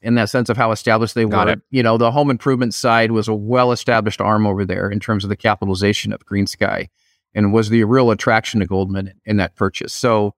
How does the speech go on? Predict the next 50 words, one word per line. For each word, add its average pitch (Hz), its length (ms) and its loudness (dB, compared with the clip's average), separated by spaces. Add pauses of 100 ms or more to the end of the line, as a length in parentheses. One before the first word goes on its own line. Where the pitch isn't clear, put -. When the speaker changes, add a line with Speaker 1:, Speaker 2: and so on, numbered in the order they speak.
Speaker 2:
Is, 131 160 0
is 143 200 0
that 160 160 2
because, 160 600 0
just, 156 260 -2
just 160 220 0
help 160 160 2
me 135 100 2
understand 113 360 0
Speaker 1:
Uh-huh. 101 160 0
Speaker 2:
that, - 20 -4
is 104 120 0
that 120 180 2
because, 110 720 -2 (880)
uh, 104 60 0
were 120 120 2
they 120 140 4
looking 131 340 2
at 123 120 -2
the 110 100 0
home 104 320 0
side 101 340 2
because 101 440 0 (120)
the 98 200 0
home 104 500 2 (120)
repair 98 580 2
industry 95 520 2
or 90 140 2
home, 95 500 2
you 92 100 0
know, 85 100 0
upgrade 95 420 2
industry 90 380 0
has 85 100 -2
been 104 140 2
around 92 340 0
forever, 82 760 -2 (100)
right? 82 200 2
Speaker 1:
Oh, 135 60 4
yeah. 104 180 2
Speaker 2:
And 95 200 0
the 92 80 2
health, 120 520 0 (380)
the 101 80 -4
health 120 300 0
side, 95 460 0
especially - 420 -2
around, 117 200 2
like, 90 220 -2
dental, 95 540 -2